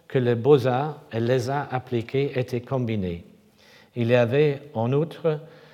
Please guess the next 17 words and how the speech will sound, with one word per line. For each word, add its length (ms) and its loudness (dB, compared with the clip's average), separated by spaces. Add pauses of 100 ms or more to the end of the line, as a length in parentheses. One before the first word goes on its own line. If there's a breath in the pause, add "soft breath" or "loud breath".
(220 loud breath)
beaucoup 360 0
plus 240 0
de 140 0
place 340 -6
pour 180 -4
ceux 240 0
qui 220 -6
voulaient 420 2
étudier 640 -4 (160)
dans 280 -2
le 200 2
métier 500 0
du 160 -2
design 640 -2
que 100 -6
les 140 -2
places 500 -4